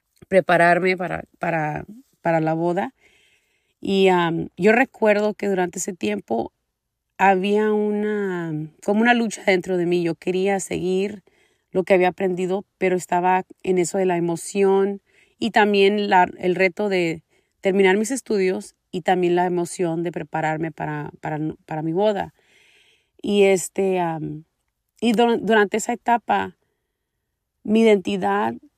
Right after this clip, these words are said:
como que cambió en vez de ser lo que había, se había establecido en el instituto y lo que yo había s-, conocido desde la niñez como hija de Dios, ahora era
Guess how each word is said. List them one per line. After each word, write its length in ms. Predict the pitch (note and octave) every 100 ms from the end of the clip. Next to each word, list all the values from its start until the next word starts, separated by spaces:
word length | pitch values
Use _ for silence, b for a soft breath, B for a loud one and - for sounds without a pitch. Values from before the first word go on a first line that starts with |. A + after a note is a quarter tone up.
| _
como 240 | - G3 F#3+
que 120 | F#3
cambió 800 | - F#3+ F#3 F#3 F#3+ F#3+ G#3 - - -
en 220 | F#3+ F3+
vez 200 | F#3 F3+
de 120 | G3
ser 680 | - G3 F#3+ F#3 F#3+ G3 - _ _ _ _ _ _ _
lo 220 | F#3+ F#3
que 100 | G#3
había, 320 | F#3+ F#3+ F#3+
se 120 | F#3 G3
había 180 | F3
establecido 680 | F#3 G3+ F#3 F#3 - F#3+ F#3+
en 80 | F3+
el 100 | E3+
instituto 720 | D#3+ - D#3+ F#3+ F3 F#3+ F#3
y 80 | F3+
lo 80 | E3
que 240 | - E3+
yo 140 | F3 E3+
había 320 | E3+ F3+ E3+
s-, 280 | D#3+ - -
conocido 880 | - E3+ E3 - G3+ F#3 F#3+ G3 F#3+ _
desde 680 | F3 F3 E3 E3 D#3+ D#3 - - - _
la 400 | - - D#3+ F3
niñez 600 | G3 G#3+ F#3 F3+ F3+ - _ _ _ _ _ _ -
como 260 | F#3+ F3 F#3
hija 260 | F#3+ G3+
de 120 | F#3+ E3+
Dios, 460 | F#3+ G3+ F3 -
ahora 480 | - F3 E3+ F3+ F3
era 520 | F3 F3 E3+ E3+ -